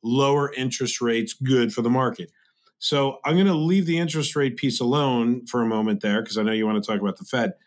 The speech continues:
But, like, yeah, growth of earnings is good. And if we, I mean, if we're not really that expensive, you could have multiple expansion, which means higher price at the same revenue for, co-, of corporate earnings. I don't know. When I, when I look at the, uh,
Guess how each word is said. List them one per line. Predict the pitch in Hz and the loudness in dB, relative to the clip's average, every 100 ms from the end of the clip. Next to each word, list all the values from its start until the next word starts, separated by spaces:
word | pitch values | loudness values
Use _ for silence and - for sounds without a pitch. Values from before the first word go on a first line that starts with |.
| _ _ - | _ _ -4
But, | 165 151 - _ _ _ _ _ _ | -2 -2 -6 _ _ _ _ _ _
like, | 160 156 156 | -2 -2 0
yeah, | 180 311 392 | 0 0 0
growth | 156 165 214 320 330 | 0 2 2 2 -2
of | 233 | -2
earnings | 220 262 285 214 | 0 0 0 0
is | 214 170 | 2 0
good. | 185 220 | 2 2
And | 214 185 | 2 0
if | 190 165 | 0 2
we, | 190 165 | 0 0
I | |
mean, | 170 180 | 0 0
if | 165 175 | -2 -4
we're | 160 | -2
not | 254 302 165 | -2 -2 -2
really | 165 196 262 277 269 | 2 4 4 2 0
that | 240 226 | 0 0
expensive, | 214 202 - 202 190 160 139 | -2 -2 0 2 2 0 2
you | 151 | 0
could | 160 170 | 0 0
have | 143 147 143 | 2 2 0
multiple | 135 131 135 127 127 | 2 2 2 -2 -2
expansion, | 123 - 120 110 101 104 | -2 -2 -2 0 0 0
which | 98 - | 0 0
means | 104 101 | 0 0
higher | - 113 110 | 0 0 0
price | 104 107 104 101 | 0 0 0 0
at | 101 | -4
the | 101 | -4
same | 98 - 101 98 92 _ _ _ - | -6 0 2 2 -2 _ _ _ -2
revenue | 113 110 104 101 95 | 0 4 4 4 2
for, | 90 101 | -2 -14
co-, | 92 - | -8 -8
of | 104 95 | -4 -6
corporate | - 104 98 | -2 -4 -2
earnings. | 98 98 104 110 _ _ _ - | -2 0 -2 -4 _ _ _ -4
I | 135 | 0
don't | 190 | 2
know. | 170 | 2
When | 165 160 | 2 0
I, | 165 | -2
when | 156 160 | 0 0
I | 180 | 2
look | 196 196 - | 2 0 -2
at | 147 | -4
the, | 156 | 0
uh, | 143 135 127 123 - 120 117 113 | 0 2 0 -2 -2 0 0 0